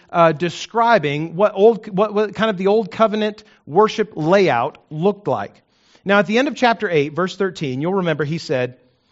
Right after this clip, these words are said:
that in speaking of a new covenant, re-, uh, uh, recalling Jeremiah thirty-one, God makes the first covenant obsolete, and what is becoming obsolete and growing old is ready to vanish away.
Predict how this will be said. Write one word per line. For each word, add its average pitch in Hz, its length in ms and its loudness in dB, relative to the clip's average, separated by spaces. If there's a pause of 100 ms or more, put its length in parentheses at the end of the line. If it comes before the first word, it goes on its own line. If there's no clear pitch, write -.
(140)
that 160 100 4
in 175 100 0
speaking 247 380 -2
of 185 100 0
a 170 60 -2
new 214 240 0
covenant, 147 580 -4
re-, 156 180 -8
uh, 143 420 -4
uh, - 20 -10
recalling 160 500 0
Jeremiah 151 460 -2
thirty-one, 131 500 -8 (240)
God 262 300 4
makes 226 300 -4
the 180 80 -6
first - 380 -2
covenant 151 420 -4
obsolete, 160 640 -4
and 151 120 -2
what 190 140 2
is 160 80 -6
becoming 233 400 -2
obsolete 196 420 -2
and 151 120 -4
growing 160 280 0
old 180 300 4
is 160 180 -8
ready 185 220 0
to 165 80 -4
vanish 156 380 -4
away. 196 400 0